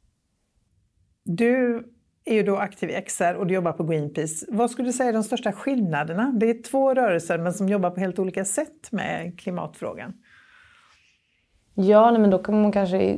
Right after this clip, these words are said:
Speaker 2: lite in på formen där, eftersom att X R är en rörelse, alltså det är en folkrörelse, och Greenpeace är mer av en organisation.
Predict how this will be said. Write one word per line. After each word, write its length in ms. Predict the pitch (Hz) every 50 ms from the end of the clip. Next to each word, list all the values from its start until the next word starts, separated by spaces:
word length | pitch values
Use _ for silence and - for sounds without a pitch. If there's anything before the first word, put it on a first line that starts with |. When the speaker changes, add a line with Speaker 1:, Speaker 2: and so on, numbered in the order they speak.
| - -
Speaker 2:
lite 300 | - 196 185 180 - 196
in 160 | 185 185 185
på 100 | 180 175
formen 540 | 160 - - 180 170 165 165 185 196 208 202
där, 160 | 185 175 180
eftersom 300 | 190 180 - - - 175
att 100 | 170 165
X 200 | 175 170 - -
R 120 | 180 175 - -
är 260 | 180 185 185 185 180
en 220 | - 165 165 196 -
rörelse, 720 | - 170 180 175 175 - - 190 - 190 185 - - 185
alltså 180 | 185 170 - 170
det 60 | 175
är 40 | 175
en 80 | 170 170
folkrörelse, 880 | - - 190 170 - - - 170 165 165 165 165 170 170 - - 175 170
och 160 | 165 160 160
Greenpeace 560 | 165 165 165 165 160 - 180 180 170 180 - -
är 260 | - 170 175 175 175
mer 240 | 170 170 165 170 170
av 160 | 170 165 165
en 220 | 165 160 156 156 156 156 _ _ _ _ _ _
organisation. 1080 | - 190 185 170 175 170 165 156 - 170 - - - 254 - - - 185 190 196 196